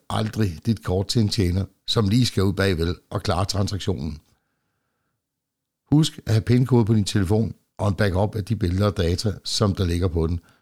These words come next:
Så er det trods alt kun en ny telefon, du skal skaffe, hvis den bliver stjålet.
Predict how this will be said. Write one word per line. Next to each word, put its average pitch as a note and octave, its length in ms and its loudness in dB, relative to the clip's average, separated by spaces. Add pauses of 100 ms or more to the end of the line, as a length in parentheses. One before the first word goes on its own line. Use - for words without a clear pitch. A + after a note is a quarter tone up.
(460)
Så A#2+ 100 2
er A#2+ 40 4
det A#2 80 2
trods A#2 220 2
alt A2+ 180 2
kun A2+ 180 2
en A2+ 40 6
ny A2+ 100 6
telefon, G2 420 0
du F2+ 120 -10
skal F#2+ 160 -8
skaffe, E2+ 420 -4 (160)
hvis F#2+ 160 -4
den F2+ 140 -8
bliver E2+ 160 -2
stjålet. D#2 400 -4